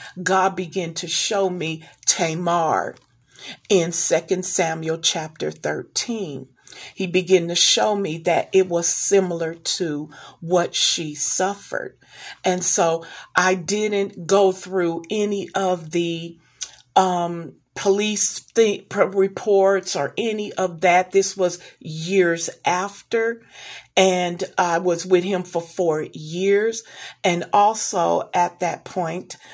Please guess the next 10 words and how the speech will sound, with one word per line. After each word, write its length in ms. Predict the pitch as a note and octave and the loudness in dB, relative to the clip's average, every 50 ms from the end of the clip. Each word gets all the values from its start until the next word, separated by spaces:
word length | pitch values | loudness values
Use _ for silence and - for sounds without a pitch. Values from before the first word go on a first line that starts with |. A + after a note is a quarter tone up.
| - - - - | -20 -20 -16 -8
when 280 | F3 F3 F#3+ F#3+ G3+ G3 | 0 4 4 4 4 2
he 220 | - - A#3+ A3 | 0 -4 -4 -4
raped 520 | F#3+ F3 F3 D#3+ D#3 D#3 D#3 D#3 - F#3 | -2 0 0 0 0 -2 -6 -8 -12 -10
me, 440 | F3+ F3 E3+ E3+ E3+ F3 - - - _ - - - - - _ _ _ _ _ | -10 -8 -8 -8 -8 -10 -10 -12 -16 _ -20 -20 -20 -20 -20 _ _ _ _ _
I 180 | - F#3 F3+ E3+ | -2 0 0 -2
got 320 | E3+ - D#3 D#3 D#3+ - | -2 -2 -4 -4 -4 -6
pregnant. 960 | - - - C4 C#4 C#4 A#3 G#3 F3+ D3 C#3 - - - _ - - - - - _ _ _ _ _ _ _ _ _ _ _ _ _ _ _ _ - - - _ - | -8 -4 -2 -2 -2 -2 -4 -6 -6 -6 -6 -8 -10 -14 _ -10 -10 -10 -10 -14 _ _ _ _ _ _ _ _ _ _ _ _ _ _ _ _ -14 -14 -12 _ -4
I 140 | E3 D#3+ D#3+ | -2 -2 -2
became 560 | D#3+ F3 F3+ E3+ - - E3 D3 D#3 D#3 D#3 | -2 -4 -6 -6 -6 -6 -6 -6 -4 -6 -8
pregnant. 960 | - - - G#3 G#3 G#3 G3 F#3+ E3+ D#3+ C#3+ G2+ - - - _ - - | -8 -4 -2 0 0 0 -2 -6 -8 -8 -8 -8 -10 -12 -14 _ -14 -14